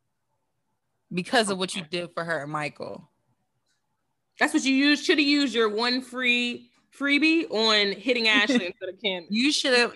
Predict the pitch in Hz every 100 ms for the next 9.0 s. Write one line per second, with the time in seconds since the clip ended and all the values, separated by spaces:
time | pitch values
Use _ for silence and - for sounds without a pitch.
0 | 233 254 247 220 208 185 220 226 214 -
1 | 190 190 165 - _ _ - 165 160 -
2 | 139 151 139 - - 156 143 - 240 269
3 | - - - 160 156 120 127 - - -
4 | - _ _ _ - _ - 294 320 302
5 | 294 - 349 330 277 269 247 254 269 208
6 | - 294 254 - - 185 220 220 220 226
7 | 214 226 202 208 214 214 220 202 196 190
8 | 185 185 185 208 190 190 185 185 180 -